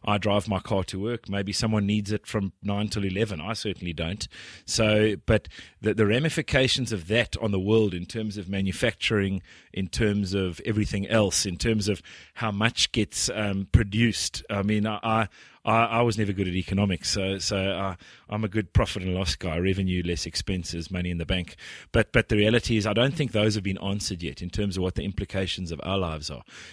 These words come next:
You know, so if you take cars out of circulation, or if you take airplanes out of circulation, you take motorboats out of circulation, you start borrowing golf clubs, which is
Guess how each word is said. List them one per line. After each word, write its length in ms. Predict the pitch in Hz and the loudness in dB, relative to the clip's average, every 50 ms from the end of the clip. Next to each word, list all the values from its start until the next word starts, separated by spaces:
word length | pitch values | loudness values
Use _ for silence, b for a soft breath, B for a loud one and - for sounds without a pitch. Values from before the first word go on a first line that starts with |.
| B | B
You 100 | B 90 | B -4
know, 120 | 87 87 87 | -2 -2 -2
so 160 | - - 101 | -2 -2 -4
if 120 | 90 - | -4 -4
you 60 | - 92 | -6 -8
take 300 | - - 117 107 - - | -6 -4 -4 -4 -4 -4
cars 320 | - 110 101 101 87 95 | -2 0 0 0 0 0
out 100 | 92 90 | -2 -2
of 100 | 90 - | -4 -4
circulation, 720 | - 101 92 87 - - 90 85 85 90 87 - - 92 87 | -2 -2 -2 -4 -4 -6 -6 -6 -6 -6 -6 -6 -6 -8 -8
or 80 | 85 | -8
if 100 | 80 - | -10 -10
you 40 | 82 | -12
take 260 | - - 98 92 - 92 | -12 -10 -10 -8 -8 -6
airplanes 440 | 92 98 - - 92 90 92 87 90 | -8 -6 -6 -8 -8 -8 -8 -8 -8
out 120 | 85 85 | -10 -10
of 60 | 82 - | -10 -10
circulation, 640 | - 90 - - - 87 85 85 82 - - 82 - B B B B B B B | -10 -12 -10 -10 -10 -8 -8 -8 -8 -8 -10 -12 -12 B B B B B B B
you 80 | 98 | -6
take 300 | - - - 110 95 - | -2 0 0 0 0 0
motorboats 560 | 101 98 98 101 95 82 90 90 90 - - | -2 0 0 0 0 0 0 -2 -2 -2 -2
out 100 | 95 90 | -4 -4
of 60 | 90 - | -4 -4
circulation, 680 | - 95 92 - - 98 87 87 90 87 - - 95 92 | -6 -6 -8 -8 -8 -8 -6 -4 -4 -4 -4 -4 -4 -6
you 80 | 87 | -6
start 280 | - - 107 95 - - | -6 -6 -6 -8 -6 -4
borrowing 380 | 95 92 92 95 92 92 90 | -2 0 0 0 0 0 -2
golf 300 | 82 - 92 90 - - | -4 -4 -4 -6 -6 -6
clubs, 340 | - - 95 95 85 - - | -6 -6 -6 -6 -6 -8 -10
which 240 | 90 87 - - - | -10 -10 -10 -10 -10
is 200 | 87 82 - | -10 -10 -12